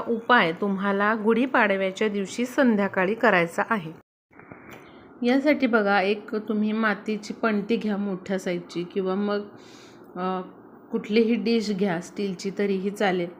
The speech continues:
आता त्यामध्ये आधी आपल्याला, अ, शेणाची गौरी जी असते अगदी, अ, शेणीचा छोटासा तुकडा तुम्ही घ्यायचा आहे. त्याचबरोबर एक कापराचा तुकडा ठेवायचा आहे आणि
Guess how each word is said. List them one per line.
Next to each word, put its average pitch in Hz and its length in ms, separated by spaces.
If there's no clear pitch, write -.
आता 208 320
त्यामध्ये 254 600
आधी 196 300
आपल्याला, 202 580
अ, 180 260
शेणाची 220 720
गौरी 226 420
जी 226 100
असते 196 340
अगदी, 196 500
अ, 175 240
शेणीचा 214 480
छोटासा 247 520
तुकडा 220 460
तुम्ही 196 180
घ्यायचा 196 420
आहे. 160 220
त्याचबरोबर 214 640
एक 208 300
कापराचा 196 560
तुकडा 220 340
ठेवायचा 175 500
आहे 147 220
आणि 220 320